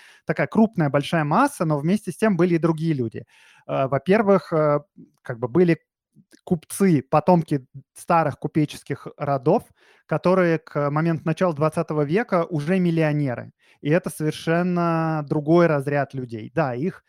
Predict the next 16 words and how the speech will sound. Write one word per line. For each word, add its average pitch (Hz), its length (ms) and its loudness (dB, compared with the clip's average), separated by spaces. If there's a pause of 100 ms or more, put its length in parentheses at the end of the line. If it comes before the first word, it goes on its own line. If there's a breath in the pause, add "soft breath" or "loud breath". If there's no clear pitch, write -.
(220)
скажем, 139 360 -4
дед 151 280 2
или 131 140 0
прадед 143 560 2
вот 135 200 0
был 151 180 0
примерно 151 500 -2
вот 127 140 -6 (140)
в - 40 -20
таком 151 300 -2
же 123 80 -10
формате 170 580 -2
жил. 151 300 -2 (240 soft breath)
Скажем, 160 460 -2 (280)
ну, 190 180 -2
можно 165 300 0